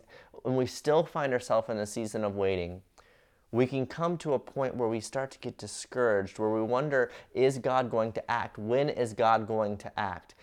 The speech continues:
And then we might even ask the question, will God even act?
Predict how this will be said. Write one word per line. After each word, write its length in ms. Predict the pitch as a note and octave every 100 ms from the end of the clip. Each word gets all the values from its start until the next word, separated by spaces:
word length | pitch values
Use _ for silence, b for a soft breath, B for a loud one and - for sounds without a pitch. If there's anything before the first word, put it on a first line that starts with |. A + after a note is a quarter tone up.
| B
And 180 | - C3
then 320 | C#3 C#3+ C3+ -
we 180 | C#3 C#3
might 300 | D3+ F#3 -
even 260 | E3+ D#3
ask 280 | - C3 -
the 80 | B2
question, 760 | - C#3+ C3+ - - A2 G#2+ G#2+ B B _
will 420 | - A2 C#3+ D3+ A#2
God 440 | G#2+ F#2+ F2+ E2+ - _ _ _ _ _ _ _ _ _ _ -
even 560 | G#2+ G2 F#2+ F2+ F2 F#2 _ _ _ _ _
act? 400 | F#2+ - - -